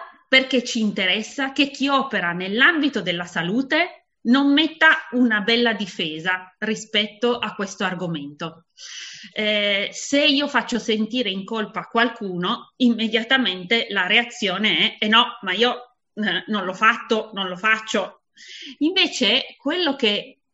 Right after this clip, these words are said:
eh, vorremmo che pian pianino la cultura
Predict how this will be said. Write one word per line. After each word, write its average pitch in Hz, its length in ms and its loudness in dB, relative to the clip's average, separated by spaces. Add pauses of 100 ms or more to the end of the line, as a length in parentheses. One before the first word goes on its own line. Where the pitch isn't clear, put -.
eh, 185 580 -4
vorremmo 202 680 0
che 233 200 -8
pian 392 320 0
pianino 226 840 2
la 220 180 -4
cultura 226 960 -2